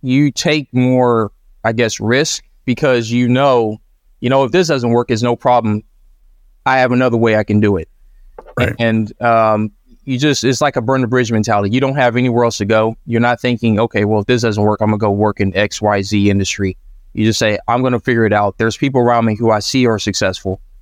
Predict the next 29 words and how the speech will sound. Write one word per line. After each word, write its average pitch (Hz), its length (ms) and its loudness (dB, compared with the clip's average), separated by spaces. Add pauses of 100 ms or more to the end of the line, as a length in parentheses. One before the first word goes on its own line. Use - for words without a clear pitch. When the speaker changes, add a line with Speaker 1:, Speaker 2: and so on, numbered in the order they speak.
(160)
Speaker 1:
So - 160 -2
if 110 80 -2
they 139 100 0
can 127 180 0
do 113 140 2
it, 107 60 2
I 110 120 0
can 98 120 -2
do 101 160 2
it. 95 60 0
I 101 80 2
just 104 160 -2
need 104 100 2
to 95 60 -6
figure 107 180 -2
out 101 220 0 (140)
what 117 180 -2
my 107 180 0
niche 101 300 0
is 95 120 0
and 95 80 -8
how 101 120 -2
do 92 80 -2
I 92 100 -2
do 92 160 -4
that." - 220 -10 (1000)
Speaker 2:
At 117 140 -2
what 156 260 -2
point 135 400 0